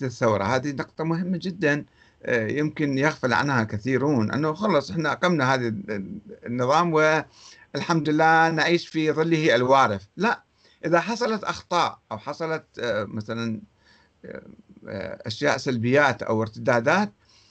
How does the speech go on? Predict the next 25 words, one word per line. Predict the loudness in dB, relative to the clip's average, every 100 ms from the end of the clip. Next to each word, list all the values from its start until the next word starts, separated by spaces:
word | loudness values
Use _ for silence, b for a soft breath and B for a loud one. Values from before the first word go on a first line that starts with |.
| b -8
يجب | -6 -4
أن | -6
تكون | -6 -4 0 2
لدينا | 4 4 2 2 0
القنوات | 0 2 4 4 4 0
المفتوحة. | -2 -4 0 0 2 0 -2 -8 -16 -12 -10 -10 -4
يعني | -2 2
مثلًا | 2 2 0 -2 -4
الأنظمة | -6 -2 -2 0 -2
الديمقراطية | -2 -4 -2 -4 -2 -2
الحقيقية، | 0 -4 -6 -6 -2 -2 -4 -10 _ _ _ _ -8
عندما | -4 0 4 4 2 0 -14 -8
تأسس | -2 -2 -2 -6
نظامًا | -2 0 0 0
ديمقراطيًا | 0 -2 -2 -4 -2 -2 -2 -4
حقيقيًا، | -8 -10 -8 -2 0 0 -4 b b b b b
يبقى | 4 4 0
الشعب | -2 -4 -4 -4 -4
دائمًا | 2 2 2 -2 -2
هو | -2 0 0 -2 b b b
مصدر | -4 -2 0 -2
السلطة. | -2 -2 -2 -4 -8 -12 _ _ _ _ -10
الشعب | -2 -2 0
هو | 0 0
دائمًا | 2 0 0 -2 -2